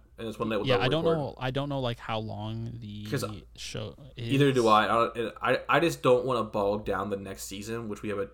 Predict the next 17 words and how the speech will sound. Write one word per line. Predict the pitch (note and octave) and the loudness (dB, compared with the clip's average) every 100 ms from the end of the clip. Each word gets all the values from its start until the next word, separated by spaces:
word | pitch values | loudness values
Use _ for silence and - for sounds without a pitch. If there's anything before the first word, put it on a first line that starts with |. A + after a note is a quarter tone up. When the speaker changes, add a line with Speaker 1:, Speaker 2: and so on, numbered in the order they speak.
| - | -14
Speaker 1:
tendency | - G#2+ G#2 - G#2 | -10 -8 -8 -8 -10
to | G2+ | -10
do, | G2 F#2+ G2+ | -6 -4 -2
where | G2+ | -4
we | F#2+ | -4
start | - - | -6 -6
adding | G#2+ G#2 G#2+ | -8 -8 -8
stuff | A2 G#2 G2+ | -6 -6 -6
and | G2+ G2 | -8 -10
then | F#2+ F#2 - E3 | -10 -10 -8 -8
Speaker 2:
<laughs> | - | -6
Speaker 1:
it | G#2+ | -8
just | G#2 F#2+ | -6 -8
becomes | G#2+ A2+ G2 | -6 -6 -6
a | |
monster. | F#2 F#2 G2+ - B2 C3 | -6 -6 -4 0 2 0
Speaker 2:
Yep. | F#2+ F#2+ F#3 A#3+ | -2 -4 -4 -6